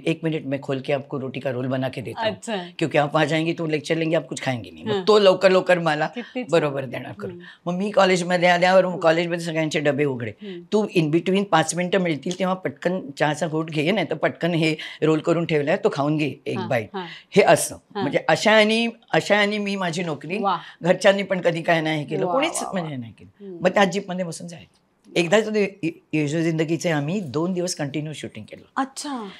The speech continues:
Speaker 1: कारण आम्हाला वाटलं सव्वीस एपिसोड होतील.
Speaker 2: हां, हां.
Speaker 1: हो की नाही?
Speaker 2: हं.
Speaker 1: तर आता शफी आणि स-, सतीश खूप मोठे होते त्यावेळेला.
Speaker 2: हां.
Speaker 1: तर ते खूप बिझी होते.
Speaker 2: हां.
Speaker 1: आता हे वाढलं,
Speaker 2: हं,
Speaker 1: आता
Speaker 2: हं,
Speaker 1: करायचं
Speaker 2: हं.
Speaker 1: काय?
Speaker 2: हं, हं.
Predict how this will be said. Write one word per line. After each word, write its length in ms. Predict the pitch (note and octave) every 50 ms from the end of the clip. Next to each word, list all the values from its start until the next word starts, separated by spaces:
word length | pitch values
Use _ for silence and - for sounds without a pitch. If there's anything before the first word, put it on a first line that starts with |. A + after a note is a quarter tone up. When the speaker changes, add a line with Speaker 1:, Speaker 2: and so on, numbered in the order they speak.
| - - _ _ _
Speaker 1:
कारण 160 | - D#3+ F3+
आम्हाला 300 | E3+ D3+ C3+ C#3 E3 F#3+
वाटलं 180 | G3 F#3+ G#3+ G3+
सव्वीस 360 | G3 - E3+ E3 E3+ G#3 G3
एपिसोड 380 | G3+ F3+ F#3+ F3+ D#3 F3 D#3+ D3
होतील. 240 | C3+ C3+ C#3+ C3+ A2+ - - _ -
Speaker 2:
हां, 340 | A#3+ B3+ D#4 D#4+ D#4+ D#4 C4+
हां. 220 | C#4 C4+ B3+ B3
Speaker 1:
हो 100 | F3+ A#3
की 140 | A#3+ A#3+ B3
नाही? 120 | E3+ C3+ A2+
Speaker 2:
हं. 200 | - - - A3
Speaker 1:
तर 60 | G3+ G3+ G3 - -
आता 200 | - C#3 - F#3+ G3
शफी 400 | F#3+ - C#3 C3+ - F3+ F#3+ G#3
आणि 280 | G#3 G#3 G#3+ A3 A#3 G#3+
स-, 200 | - - - - - -
सतीश 360 | - A3+ G3+ G3+ A#3 G#3 -
खूप 180 | - C4+ B3+
मोठे 200 | B3 B3+ A#3+ C#4+
होते 160 | C4+ G#3 E3 D#3+
त्यावेळेला. 400 | B2+ D#3 C#3 C3+ C3 B2+ A#2+ A#2
Speaker 2:
हां. 120 | B3+ B3+ G#3+ E3+ - _ _
Speaker 1:
तर 60 | G#3+ F#3
ते 60 | D4
खूप 180 | - D#4+ - C#4+
बिझी 220 | D4+ D4+ C4+ D4+
होते. 260 | C#4+ A#3+ F#3+ F#3 F#3
Speaker 2:
हां. 160 | D#3+ G#3+ - F3+ - - - _ _ _ _ _ _ _
Speaker 1:
आता 180 | - - -
हे 80 | B2+ D#3+
वाढलं, 400 | F3 F#3+ F#3 F#3 F#3+ G#3 G#3+ G#3+
Speaker 2:
हं, 380 | F#3+ E3 E3 - - A3 G#3 F#3+
Speaker 1:
आता 100 | C#3+ D#3+
Speaker 2:
हं, 60 | -
Speaker 1:
करायचं 300 | E3 D#3 F3+ G3 - C4
Speaker 2:
हं. 40 | G#3
Speaker 1:
काय? 120 | G#3+ F3+ G3 - _ A3
Speaker 2:
हं, 140 | G3+ F#3+ F#3 F3
हं. 80 | F3+ F#3+